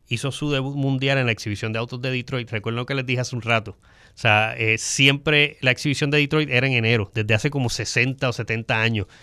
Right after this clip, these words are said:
y ahora la cambian para, para verano. Eh, pues, mil novecientos ochenta y nueve, esta semana, en el Auto Show de Detroit, fue presentado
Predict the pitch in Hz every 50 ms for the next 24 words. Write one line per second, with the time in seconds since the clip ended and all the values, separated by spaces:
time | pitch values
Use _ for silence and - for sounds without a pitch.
0 | - _ - - 113 107 107 117 120 120 117 120 120 120 117 117 - 117 107 104
1 | 92 85 - - - - - _ - 123 110 107 104 104 107 113 110 101 - -
2 | _ _ _ _ - - - - - - - - - - _ _ - 117 113 110
3 | 107 107 107 107 107 104 104 104 - - - 127 120 113 - - - - 123 123
4 | 123 135 131 - 160 147 156 143 - 160 151 156 151 151 143 139 135 139 151 135
5 | - 156 147 131 120 127 131 120 117 113 107 104 - 113 104 - 120 117 120 123
6 | 135 135 135 - 139 131 123 120 - _ _ - _ _ _ - - - - 127
7 | 123 123 120 120 123 127 131 131 131 127 - - _ _ _ _ _ _ _ _
8 | _ - - 139 135 - - 139 131 120 - - 143 131 127 117 110 104